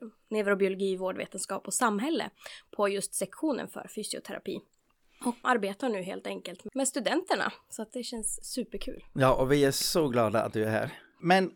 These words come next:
Speaker 2: då måste vi egentligen definiera, vad är en amanuens?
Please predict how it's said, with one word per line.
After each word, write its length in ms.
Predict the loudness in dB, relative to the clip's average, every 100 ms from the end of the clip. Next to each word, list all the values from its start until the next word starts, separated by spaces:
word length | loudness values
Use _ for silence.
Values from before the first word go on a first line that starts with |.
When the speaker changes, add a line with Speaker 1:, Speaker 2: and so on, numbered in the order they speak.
| _ 0
Speaker 2:
då 100 | 2
måste 240 | 2 2
vi 60 | 2
egentligen 420 | 4 4 4 0 0
definiera, 560 | -4 0 4 6 6
vad 240 | 4 2 2
är 160 | 2
en 160 | 2 0
amanuens? 800 | 0 0 0 0 -2 -4 -8